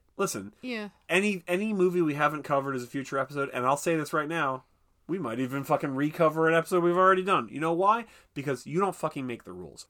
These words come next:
Speaker 1: We make the rules.
Speaker 2: You don't make the cuts, I make the cuts.
Speaker 1: You don't make the cuts, I make the cuts. And he shows up, uh, to tell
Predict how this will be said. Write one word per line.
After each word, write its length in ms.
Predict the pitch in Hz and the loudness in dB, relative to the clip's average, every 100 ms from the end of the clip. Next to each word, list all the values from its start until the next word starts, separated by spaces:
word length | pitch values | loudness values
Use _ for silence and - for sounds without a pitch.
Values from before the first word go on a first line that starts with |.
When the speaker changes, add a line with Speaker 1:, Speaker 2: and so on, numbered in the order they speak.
| - | -8
Speaker 1:
We 220 | 180 240 | -4 0
make 280 | 208 175 - | 0 0 0
the 100 | 113 | -6
rules. 540 | 101 98 - - - _ | -6 -14 -18 -20 -20 _
Speaker 2:
You 80 | 262 | -4
don't 140 | 285 | -4
make 140 | 220 262 | -4 -12
the 80 | 262 | -8
cuts, 220 | 262 - | -8 -8
I 60 | 247 | -8
make 160 | 247 | -8
the 60 | 240 | -10
cuts. 280 | - 226 - | -14 -12 0
Speaker 1:
You 80 | 165 | 4
don't 80 | |
make 100 | 180 | 4
the 80 | 175 | 4
cuts, 160 | 175 170 | 4 4
I 60 | 165 | 4
make 120 | 165 | 2
the 80 | 135 | 0
cuts. 360 | 120 - - _ - - - - _ _ _ _ _ - | -2 -6 -20 _ -20 -20 -20 -20 _ _ _ _ _ -8
And 180 | 127 | -6
he 460 | 131 180 175 170 160 | -2 -2 0 0 -2
shows 320 | - 160 135 135 | -4 -2 0 2
up, 260 | 123 - _ | 0 -2 _
uh, 260 | 131 117 110 | -2 0 0
to 140 | - | -4
tell 540 | 110 135 123 117 113 | -4 2 2 2 -4